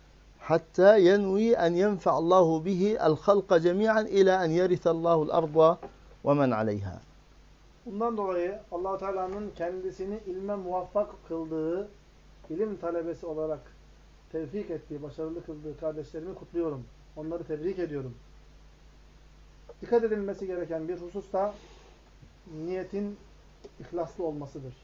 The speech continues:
Speaker 2: İlime talep ederken, ilim talep ederken niyetimiz ne olması gerekiyor? İhlas ile olması gerekiyor. Burada kimisi ilim talep ederken neye niyet eder?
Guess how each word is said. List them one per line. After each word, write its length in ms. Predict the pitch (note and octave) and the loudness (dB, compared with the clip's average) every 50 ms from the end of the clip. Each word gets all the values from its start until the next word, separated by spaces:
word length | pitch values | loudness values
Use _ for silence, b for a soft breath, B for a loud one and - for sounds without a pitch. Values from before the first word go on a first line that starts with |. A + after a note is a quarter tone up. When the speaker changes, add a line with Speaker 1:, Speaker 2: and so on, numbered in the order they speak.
| - - - - - - - - - - - | -20 -20 -20 -20 -20 -20 -20 -20 -20 -20 -14
Speaker 2:
İlime 280 | - D#3 F#3+ G#3 G#3+ G#3 | -6 -4 -2 -2 -2 -2
talep 240 | - F3 F#3 G3 F#3 | -2 -2 -2 0 -2
ederken, 400 | E3+ E3+ G3 F#3+ D#3+ - D#3+ D3 | 0 -2 -2 -4 -2 -4 -8 -8
ilim 280 | D3 D#3+ E3+ F#3+ F3 | -8 -8 -8 -8 -8
talep 260 | - E3 E3 E3+ D#3+ D#3+ | -6 -4 -4 -2 -2 -2
ederken 520 | D#3 E3+ F3+ F3 E3+ F3+ F3 F3 E3+ E3 | -4 -4 -6 -8 -8 -10 -10 -10 -8 -8
niyetimiz 520 | E3+ F3 E3+ - E3+ E3+ G3 G#3+ G#3+ - - - - - - - - - - - - - - - - - - - - - - - - - | -6 -6 -6 -8 -8 -6 -6 -6 -8 -10 -20 -20 -20 -20 -20 -20 -20 -20 -20 -20 -20 -20 -20 -20 -20 -20 -20 -20 -20 -20 -20 -20 -14 -10
ne 60 | F#3+ | -8
olması 320 | F#3 F3+ E3+ D#3+ C#3 B2+ D#3 | -6 -6 -6 -8 -8 -10 -10
gerekiyor? 340 | D#3 D3 C#3 C3+ F3 E3 | -8 -8 -8 -10 -12 -14
İhlas 320 | E3 - - E3+ D3 - - | -12 -10 -10 -10 -10 -10 -12
ile 180 | C#3 C3+ C3 | -16 -16 -14
olması 320 | B2+ B2 A#2+ A#2 A#2 A2+ - | -14 -14 -16 -16 -18 -20 -20
gerekiyor. 260 | C3 A#2+ A2 A2 A2 - - - - - - - - - - - - - - - - - - - - - - - - - - - - - - - - | -20 -20 -20 -20 -20 -20 -20 -20 -20 -20 -20 -20 -20 -20 -20 -20 -20 -20 -20 -20 -20 -20 -20 -20 -20 -20 -20 -20 -20 -20 -20 -20 -20 -20 -16 -2 2
Burada 280 | A3+ A3+ G#3+ G#3+ G3+ | 2 2 2 2 -4
kimisi 380 | - A#3+ A#3+ A#3+ A3+ A3+ - G3+ | -2 -6 -4 -4 -4 -6 -4 -8
ilim 340 | A3 A3 G3+ F3+ G#3+ G#3+ G3 | -8 -6 -6 -6 -6 -6 -6
talep 220 | F#3+ F#3+ G3+ F#3 | -8 -8 -6 -6
ederken 460 | F#3 F#3 F#3+ F#3+ E3+ - F#3+ A3 A#3+ B3 A#3 - - - - - - - - - - - - - - - - G3+ | -6 -6 -6 -8 -8 -6 -6 -8 -8 -8 -14 -20 -20 -20 -20 -20 -20 -20 -20 -20 -20 -20 -20 -20 -20 -20 -20 -14
neye 280 | F3+ G3 A#3 A#3+ A3+ | -6 -4 -2 -2 -2
niyet 180 | G#3 F#3+ E3 D3 | -2 -4 -4 -6
eder? 240 | D#3 D#3+ G3 G#3+ | -4 -4 -4 -6